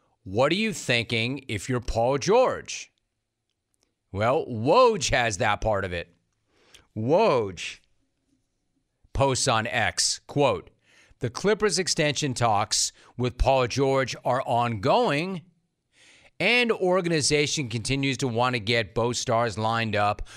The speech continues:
on longer-term contracts," sources tell E S P N. For now, Leonard has agreed on a new deal in a season that he's been healthy and highly productive. True. He is healthy.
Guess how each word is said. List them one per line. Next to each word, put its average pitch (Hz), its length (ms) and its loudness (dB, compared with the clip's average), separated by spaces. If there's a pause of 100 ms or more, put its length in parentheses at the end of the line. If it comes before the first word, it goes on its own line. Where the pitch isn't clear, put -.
(180)
on 120 280 -2
longer-term 139 640 -2
contracts," 113 680 -2 (200)
sources 135 360 0
tell 135 180 0
E 131 140 -2
S 120 140 -2
P 135 160 0
N. 90 240 -2
For 143 160 0
now, 127 260 2 (320)
Leonard 165 400 2
has 165 160 2
agreed 143 320 0
on 131 160 0
a 120 80 0
new 135 160 0
deal 113 480 0 (160)
in 156 160 -2
a 196 80 0
season 135 600 0 (200)
that 139 140 2
he's 156 140 -2
been 170 160 0
healthy 131 500 0
and 113 160 -4
highly 123 560 -2
productive. 104 640 -2 (1160)
True. 135 460 -2 (760)
He 123 220 0
is 139 140 2
healthy. 120 560 0